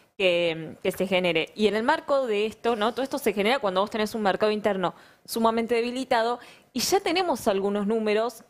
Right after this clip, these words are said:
que empiezan a tomar algunas consultoras que dicen,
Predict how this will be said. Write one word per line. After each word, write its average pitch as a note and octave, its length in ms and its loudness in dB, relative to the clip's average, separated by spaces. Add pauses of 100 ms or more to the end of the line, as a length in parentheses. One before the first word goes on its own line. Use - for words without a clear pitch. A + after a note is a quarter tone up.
(100)
que G3 440 2
empiezan G#3 640 0
a G#3 360 0
tomar G3 540 0
algunas G3 380 -2
consultoras B3 680 -2
que A3 140 -4
dicen, G#3+ 340 -2